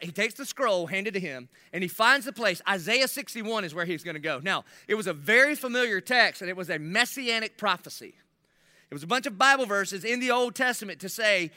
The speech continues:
"This is how you know what the Messiah looks like." And the crazy thing is, then Jesus is gonna read this in the first person. He says, he opens it to the scroll, Isaiah sixty-one, he goes, "The Spirit of the Lord is upon me,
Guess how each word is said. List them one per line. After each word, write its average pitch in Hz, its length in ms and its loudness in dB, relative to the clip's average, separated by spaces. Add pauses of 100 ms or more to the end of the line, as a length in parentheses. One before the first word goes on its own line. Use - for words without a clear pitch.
(120)
"This 247 300 -2
is 269 120 -8
how 233 180 2
you 220 180 -4
know 214 480 0 (160)
what 180 220 -4
the 180 60 -10
Messiah 175 500 0
looks 135 260 -12
like." 95 340 -14 (800)
And 147 80 -10
the 151 60 -8
crazy 254 440 2
thing 190 180 -6
is, 180 180 -6
then 160 220 -6
Jesus 262 480 -2
is 190 120 -10
gonna 190 200 -4
read 254 380 -2
this 175 360 -4
in 254 220 -4
the 240 80 -6
first 226 340 -4
person. 196 460 -6 (1040)
He 208 100 -8
says, 202 320 0
he 143 180 -8
opens 202 280 -4
it 254 120 -4
to 226 60 -8
the 190 100 -8
scroll, 156 460 -4 (340)
Isaiah 156 280 -6
sixty-one, 170 420 -8
he 151 60 -8
goes, 139 140 -8
"The 147 60 -18
Spirit 285 320 0
of 294 80 -2
the 247 60 -6
Lord 208 260 -2
is 160 80 -6
upon 165 320 -8
me, 196 280 -8